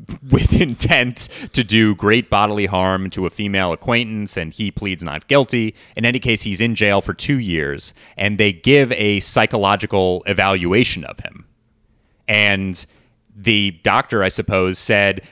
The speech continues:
that he had at least average intelligence and was described as courteous, cooperative, and candid.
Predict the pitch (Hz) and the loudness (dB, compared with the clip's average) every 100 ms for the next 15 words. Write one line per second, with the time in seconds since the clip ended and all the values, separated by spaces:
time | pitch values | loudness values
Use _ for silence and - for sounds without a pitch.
0 | - 104 95 92 - 98 95 95 87 120 | -2 0 0 -4 -2 0 2 -2 -4 -4
1 | 165 - 110 135 156 135 120 117 95 92 | -4 -2 0 2 0 -2 -6 -2 -2 -2
2 | 95 98 98 95 - 98 107 98 92 87 | -4 -6 -6 -6 -6 -6 -2 -2 -2 -6
3 | - - 135 131 127 - 113 92 98 117 | -6 -2 -2 0 -2 -4 -2 0 0 0
4 | 104 98 87 - 123 117 98 62 90 | 0 -2 -8 -6 -2 -2 -2 -6 -8